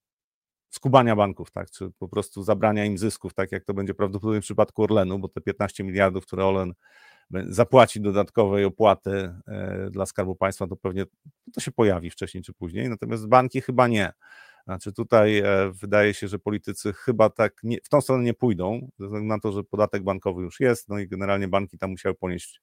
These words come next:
trochę kosztów, ale pokusa będzie, więc politycy mogą zrobić różne rzeczy. Natomiast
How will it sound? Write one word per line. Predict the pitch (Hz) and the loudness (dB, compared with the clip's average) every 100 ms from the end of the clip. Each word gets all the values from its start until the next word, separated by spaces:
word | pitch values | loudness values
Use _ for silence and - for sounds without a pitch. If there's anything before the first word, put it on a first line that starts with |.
| _ | _
trochę | 90 87 82 | -10 -8 -8
kosztów, | 87 - 143 165 - - - - | -8 -2 -4 -4 -12 -20 -20 8
ale | 139 185 | 10 10
pokusa | 156 180 170 165 | 8 4 8 10
będzie, | 139 95 - | 10 8 -4
więc | 101 - - _ | -8 -10 -20 _
politycy | 123 123 135 135 | -4 -2 -2 0
mogą | 127 120 | 0 2
zrobić | 117 110 107 | 2 0 -4
różne | 107 101 | -6 -4
rzeczy. | 85 85 | -6 -8
Natomiast | 104 127 - _ | -2 -2 -2 _